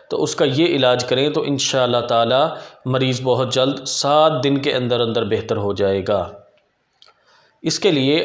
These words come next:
आपको सात अदद बकरे की कलेजी चाहिए होगी। ये कलेजी का अमल है, बकरे की कलेजी का अमल है। सात अदद ले लें और ला के घर में कहीं फ्रिज में रख दें। अगर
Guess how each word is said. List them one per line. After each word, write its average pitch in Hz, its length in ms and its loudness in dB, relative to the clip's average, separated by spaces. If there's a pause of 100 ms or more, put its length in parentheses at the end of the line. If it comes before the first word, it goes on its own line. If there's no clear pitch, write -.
आपको 127 460 2 (800)
सात 165 760 4
अदद 135 300 2 (240)
बकरे 147 560 0
की 139 220 0 (1160)
कलेजी 143 460 2
चाहिए 113 300 -2
होगी। 101 300 -4
ये 120 140 -6
कलेजी 123 360 -2
का 156 140 2
अमल 110 200 -2
है, 131 200 -2
बकरे 120 320 -4
की 123 120 -6
कलेजी 113 340 -4
का 135 140 0
अमल 107 200 -2
है। 123 160 -2 (520)
सात 160 580 2
अदद 123 500 -2
ले 120 180 0
लें 190 340 -4 (440)
और 139 240 4
ला 120 180 2
के 123 160 -2
घर 117 180 -4
में 123 140 -2
कहीं 120 180 -2
फ्रिज 131 260 -4
में 160 120 0
रख 147 160 0
दें। 160 160 -2
अगर 135 340 0